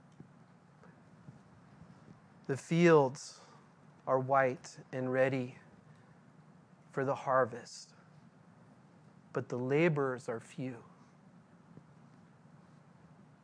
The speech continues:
May we enter in to the labor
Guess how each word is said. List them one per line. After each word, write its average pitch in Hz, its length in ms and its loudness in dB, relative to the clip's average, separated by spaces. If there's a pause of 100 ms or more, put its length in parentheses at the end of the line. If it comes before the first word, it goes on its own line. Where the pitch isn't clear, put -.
(240)
May 143 220 0
we 151 360 0
enter 151 560 -2
in 143 380 -2 (1160)
to - 80 -2
the 135 160 2
labor 127 680 -2